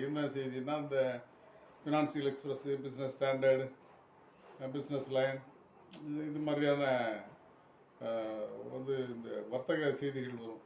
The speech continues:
ஆங்கில ஏடுகள், அதுல வந்து பெரிய முக்கியமான செய்தியா அது வந்து, அது,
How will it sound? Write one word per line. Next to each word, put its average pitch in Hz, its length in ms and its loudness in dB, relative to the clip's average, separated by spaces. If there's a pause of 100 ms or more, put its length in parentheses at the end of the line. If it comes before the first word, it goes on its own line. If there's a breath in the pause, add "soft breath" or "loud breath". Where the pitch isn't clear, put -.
ஆங்கில 123 320 -2
ஏடுகள், 113 380 -6 (160)
அதுல 170 280 2
வந்து 143 280 0
பெரிய 135 300 -6 (180)
முக்கியமான 123 380 -6
செய்தியா 110 500 -8
அது 101 180 -14
வந்து, 92 180 -20 (120)
அது, 110 160 -8